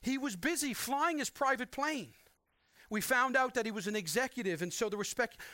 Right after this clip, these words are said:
was he busy thinking about business decisions? Was he maybe talking to his wife and his daughter who were with him on the plane?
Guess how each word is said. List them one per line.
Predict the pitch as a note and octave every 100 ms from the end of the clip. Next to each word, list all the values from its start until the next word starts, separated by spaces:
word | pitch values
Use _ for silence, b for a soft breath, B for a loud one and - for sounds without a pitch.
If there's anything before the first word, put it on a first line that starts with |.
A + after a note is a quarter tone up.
| B
was | G3+
he | E3 F#3 B - C#3
busy | A#3 G#3+ B3
thinking | - A#3 B3
about | A3 G#3+ C3+
business | E3 F3+ A#3 -
decisions? | B3+ - C#4+ E4 D4+ - - _ _ _ _ _ B B -
Was | A#3
he | G3
maybe | G3+ A3+ A3+ G#3
talking | - A3 A3 A#3
to | A3
his | G3 E3
wife | F3+ A#3+ A#3
and | G#3+
his | C#3+
daughter | F#3 G3+ B3+
who | G#3+
were | G#3 F3+
with | G3 G3+
him | A3+
on | A3
the | G#3+
plane? | - G#3 G3 B3